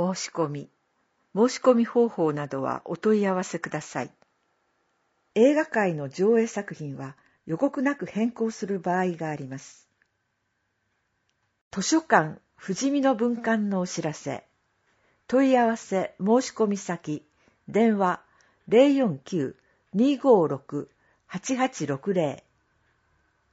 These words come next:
文ちゃん広場、アルゴリズムで遊ぼう。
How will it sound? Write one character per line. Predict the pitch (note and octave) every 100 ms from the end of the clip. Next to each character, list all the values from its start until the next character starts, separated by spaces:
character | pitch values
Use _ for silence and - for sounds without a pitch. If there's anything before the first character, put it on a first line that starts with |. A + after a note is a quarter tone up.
| _ _ _ -
文 | G#3 C4
ち | C4 C4
ゃ |
ん | A#3+
広 | A#3 - E3 C#3+
場、 | C3+ C3+ _ _ -
ア | F3+
ル | A#3+
ゴ | C#4+ D4
リ | D4
ズ | C#4
ム | G3+
で | D#3
遊 | C#3+ C#3+ F#3+
ぼ | F3+ F#3 C#3
う。 | -